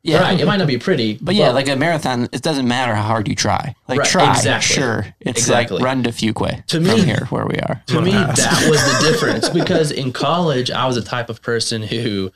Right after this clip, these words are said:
Speaker 2: probably didn't study well enough in advance, so I would pull the all-nighters,
Speaker 1: Yeah.
Speaker 2: right? And it'd be fine.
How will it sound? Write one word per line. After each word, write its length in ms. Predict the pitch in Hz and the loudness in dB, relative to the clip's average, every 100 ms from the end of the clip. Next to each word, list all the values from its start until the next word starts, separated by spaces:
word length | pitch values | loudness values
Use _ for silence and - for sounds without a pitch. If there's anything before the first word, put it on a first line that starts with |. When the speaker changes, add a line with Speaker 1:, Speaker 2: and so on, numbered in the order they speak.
| _ _ _ _ - | _ _ _ _ -6
Speaker 2:
probably 280 | 113 120 113 | -2 -2 -2
didn't 320 | 117 104 104 | -2 -2 -2
study 380 | - - 107 107 | -2 -4 -4 -2
well 220 | 107 107 | -2 -2
enough 240 | 107 101 | -2 -4
in 80 | 110 | -6
advance, 500 | 87 92 110 120 - | -6 -6 -6 -6 -6
so 120 | - | -4
I 80 | 104 | -2
would 180 | 101 98 | -4 -6
pull 240 | - 120 | -6 -4
the 140 | 113 110 | -2 -2
all-nighters, 720 | 98 98 98 95 - - - | -2 -2 -4 -6 -8 -8 -4
Speaker 1:
Yeah. 200 | 98 98 101 | -2 -2 -2
Speaker 2:
right? 240 | 104 107 | -4 -4
And 100 | 107 | -4
it'd 120 | 107 | -4
be 80 | 101 | -6
fine. 500 | - 110 85 87 | -6 -6 -4 -6